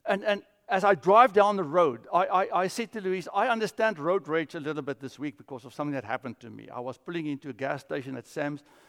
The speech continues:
and I, as I'm pulling into the pump, a guy came from the exit lane where the cars go out, and he pushed right in front, missed me with a millimeter, and pushed right in front of me to take my spot.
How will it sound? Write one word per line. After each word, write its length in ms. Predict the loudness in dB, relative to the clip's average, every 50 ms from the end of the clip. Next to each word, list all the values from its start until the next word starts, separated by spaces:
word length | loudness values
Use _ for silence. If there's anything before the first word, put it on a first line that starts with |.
| _ _ _
and 120 | -6 -2 -2
I, 100 | -2 -2 -2 -4 -4
as 140 | -4 -2 0
I'm 160 | 0 -2 -2
pulling 300 | -4 -6 -4 -4 -4 -4 -6
into 220 | -10 -10 -8 -8
the 80 | -8 -8
pump, 260 | -6 -6 -6 -6 -8
a 60 | -8
guy 240 | -4 -2 0 0 0
came 280 | -2 -4 -6 -4 -6 -6
from 300 | -8 -6 -6 -4 -4 -4
the 220 | -6 -8 -10 -12 _ _ _ _ _ _ _ -4
exit 420 | -4 -4 -4 -6 -6 -6 -6 -6
lane 320 | -4 -4 -4 -4 -6 -10 -14 _ _ _ _ _ _ _ _ -14
where 120 | -12 -12
the 80 | -12 -8
cars 260 | -4 -2 -2 -2 -4
go 180 | -6 -12 -12 -6 -2
out, 300 | 0 0 0 -2 -6 _ _ _ _ _
and 140 | -10 -10 -10
he 20 | -8
pushed 300 | -8 -10 -12 -10 -6 -4
right 160 | -4 -4 -4
in 80 | -6
front, 200 | -6 -4 -4 -2
missed 200 | -2 -4 -4 -6
me 80 | -6 -8
with 160 | -8 -8 -8 -8
a 60 | -6
millimeter, 640 | -4 -4 -4 -4 -4 -2 -2 -4 -4 -6 -8 -16 -16 -14
and 160 | -14 -14 -12
pushed 200 | -12 -12 -12 -8
right 160 | -6 -6 -6 -6
in 100 | -6 -10
front 200 | -8 -8 -8 -8
of 140 | -10 -10
me 240 | -10 -10 -10 -10 -14 _ _ _ _ _ _ _ _ _ _ _ _ _ _ -20
to 80 | -12 -6
take 240 | -6 -6 -4 -4
my 160 | -4 -4 -4 -4
spot. 400 | -6 -8 -8 -8 -8 -8 _